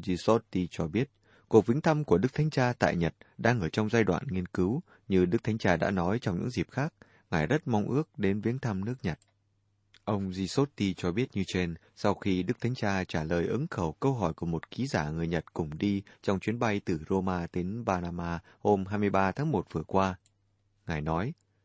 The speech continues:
"Tôi sẽ đi Nhật vào tháng mười một năm nay. Anh hãy chuẩn bị đi." Dự án Đức Thánh Cha viếng thăm Nhật Bản đã được nói tới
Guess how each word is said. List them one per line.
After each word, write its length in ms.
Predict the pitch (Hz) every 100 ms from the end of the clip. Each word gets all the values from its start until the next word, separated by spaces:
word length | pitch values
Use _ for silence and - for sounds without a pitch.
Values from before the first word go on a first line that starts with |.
| _ -
"Tôi 200 | 131 135
sẽ 180 | 127 151
đi 140 | 143
Nhật 200 | 117 90 -
vào 200 | 90 76
tháng 220 | - 113
mười 100 | 139
một 200 | 90 78 -
năm 160 | 101 104
nay. 220 | 101 98 _ _ _ _ -
Anh 200 | 98 90
hãy 140 | 101
chuẩn 220 | - 73
bị 160 | 87 -
đi." 240 | 98 98 - _ _ _ _ _ _ _ _ _ _
Dự 180 | - 98
án 300 | 87 95 120
Đức 140 | 147
Thánh 140 | 123 135
Cha 220 | 113 98
viếng 180 | 104 127
thăm 200 | 135 107
Nhật 120 | 85
Bản 280 | 90 78 80 _ -
đã 80 | 135
được 260 | 131 82 90
nói 180 | 101
tới 260 | 117 104